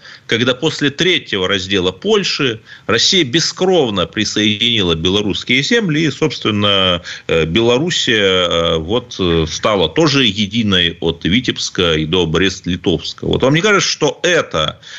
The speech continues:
э, этот день в конце восемнадцатого века в некотором роде более важный, как День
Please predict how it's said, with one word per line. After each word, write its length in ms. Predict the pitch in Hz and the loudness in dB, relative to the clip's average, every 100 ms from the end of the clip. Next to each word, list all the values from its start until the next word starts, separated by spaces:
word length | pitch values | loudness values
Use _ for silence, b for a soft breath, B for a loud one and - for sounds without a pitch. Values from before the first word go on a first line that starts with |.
| B | B
э, 80 | 87 78 78 78 82 | -2 0 0 -2 -2
этот 640 | 127 131 - 85 - 87 85 | 0 0 0 -4 -2 -4 0
день 220 | 190 196 | 0 0
в 80 | - | -2
конце 300 | 135 - 127 | -4 0 0
восемнадцатого 500 | - 120 117 - 110 | 2 0 0 0 0
века 420 | 110 95 90 87 | 2 2 2 2
в 60 | |
некотором 420 | 104 151 - 107 101 | 0 -4 -4 -4 -2
роде 240 | 123 98 | -2 -2
более 360 | 87 127 117 107 | 0 2 2 2
важный, 520 | 98 104 85 - 85 | 2 0 0 -6 -10
как 260 | 85 78 | -8 -8
День 240 | 76 101 | -4 -2